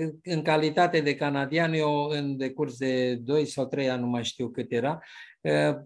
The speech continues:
mă bucuram de toate drepturile c-, de intrare.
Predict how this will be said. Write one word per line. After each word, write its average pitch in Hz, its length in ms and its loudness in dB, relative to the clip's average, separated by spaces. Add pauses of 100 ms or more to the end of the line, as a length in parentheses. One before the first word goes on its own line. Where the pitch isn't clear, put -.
(260)
mă 151 200 0
bucuram 143 880 0
de 139 120 0
toate 143 360 -2
drepturile 123 600 -2
c-, 123 380 -2
de 120 80 -2
intrare. 120 640 -2